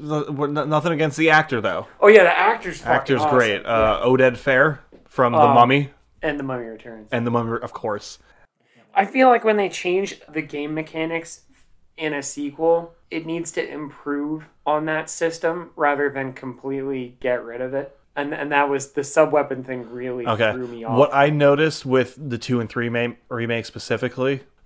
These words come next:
Speaker 1: except for the su-, the sub-weapons or defensive weapons, whatever you wanna call them, like, weren't existent in the second game originally. In Resident Evil three original,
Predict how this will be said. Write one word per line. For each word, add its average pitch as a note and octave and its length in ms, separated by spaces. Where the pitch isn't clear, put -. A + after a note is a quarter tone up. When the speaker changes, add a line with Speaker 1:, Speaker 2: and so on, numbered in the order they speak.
Speaker 1:
except C#3 260
for C#3 320
the B2 140
su-, B2+ 240
the A2+ 120
sub-weapons A#2+ 600
or A2+ 80
defensive G#2+ 460
weapons, A2+ 360
whatever G#2+ 220
you G#2 60
wanna G#2+ 160
call A#2 180
them, A#2 400
like, A2 220
weren't A2 300
existent A2+ 720
in G#2+ 180
the G#2+ 80
second A#2+ 380
game A#2+ 360
originally. A#2+ 600
In A#2+ 80
Resident C#3 280
Evil C#3 140
three C3+ 320
original, A#2 760